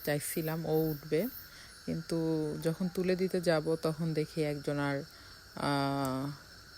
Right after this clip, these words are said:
সাথে আরেকজন ধাক্কা খেয়ে একটু ব্যথা পাইছে, এই জন্য আমি আর ওকে, ওকে ওখানে দিই নাই। এই যে দেখুন লাইটিং, আসলে মেলার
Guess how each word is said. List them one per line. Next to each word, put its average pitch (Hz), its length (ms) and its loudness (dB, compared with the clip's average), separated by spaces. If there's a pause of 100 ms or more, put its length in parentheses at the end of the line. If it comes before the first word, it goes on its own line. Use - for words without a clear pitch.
(140)
সাথে - 320 -2
আরেকজন 151 500 0 (580)
ধাক্কা 151 320 0
খেয়ে 160 340 2 (200)
একটু 175 180 -2
ব্যথা 151 280 2
পাইছে, - 480 -2 (840)
এই 160 140 -2
জন্য 156 260 -4
আমি 151 220 0
আর 147 100 0
ওকে, - 180 -4 (280)
ওকে 156 260 -4
ওখানে 143 340 -4
দিই 143 180 0
নাই। 147 260 0 (1040)
এই 151 140 0
যে 143 100 0
দেখুন 143 300 -2
লাইটিং, 127 480 0 (280)
আসলে 196 320 0
মেলার 185 480 0